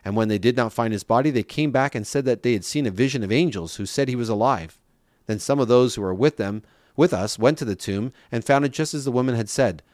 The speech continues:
but they didn't see him." So Jesus said to them, "You foolish people,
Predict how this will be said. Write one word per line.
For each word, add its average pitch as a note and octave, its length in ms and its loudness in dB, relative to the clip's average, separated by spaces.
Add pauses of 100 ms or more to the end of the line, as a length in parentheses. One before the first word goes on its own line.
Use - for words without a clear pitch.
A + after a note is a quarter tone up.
(160)
but - 120 -6
they C#3+ 100 4
didn't G#2+ 240 0
see A2 260 -4
him." D2+ 220 -8 (1400)
So G2 360 -4
Jesus F#2 360 -10
said A#2 160 -4
to F#2+ 80 -10
them, D#2 220 -12 (560)
"You A2+ 140 -2
foolish G#2 460 -4
people, D#2+ 400 -12